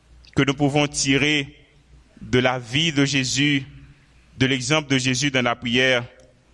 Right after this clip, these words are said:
c'est que cette prière a permis à Jésus d'affronter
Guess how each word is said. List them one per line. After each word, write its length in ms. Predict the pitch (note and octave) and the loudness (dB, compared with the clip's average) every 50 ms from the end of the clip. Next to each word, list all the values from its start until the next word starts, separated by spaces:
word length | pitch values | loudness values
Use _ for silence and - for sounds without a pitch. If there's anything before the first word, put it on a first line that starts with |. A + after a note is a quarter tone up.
| _ - - - _ _ - | _ -20 -20 -20 _ _ -4
c'est 220 | - - C3 B2+ | 0 0 0 2
que 160 | - D3 C#3+ | 2 0 0
cette 320 | C3+ - C#3 B2+ - C#3+ C3 | 0 2 0 0 0 0 -2
prière 640 | B2+ C#3 B2+ A#2+ B2+ C3 C3+ C3+ C3 B2 B2 C3 - - | -2 -2 0 2 2 4 4 4 2 2 0 -4 -6 -4
a 120 | C#3 B2+ | -4 -4
permis 480 | - - C#3 B2+ A#2 A#2+ B2+ C3+ C#3+ D3 | -2 0 0 0 0 0 -2 -2 -2 -2
à 160 | - C3+ B2 | -2 -4 -4
Jésus 600 | A#2 A2+ B2 A#2 G#2 G2+ A#2 B2 A#2+ A2+ A2 - - _ _ _ _ _ _ _ - - | -4 -4 -6 -4 -4 -2 0 0 0 0 -2 -6 -14 _ _ _ _ _ _ _ -16 -4
d'affronter 840 | A2+ A#2 A2 G#2+ - - - B2 A2+ - - B2 B2 A2+ G2+ E2+ | -2 -2 -2 -2 -4 -4 -2 -2 -2 -2 -2 0 0 0 -2 -4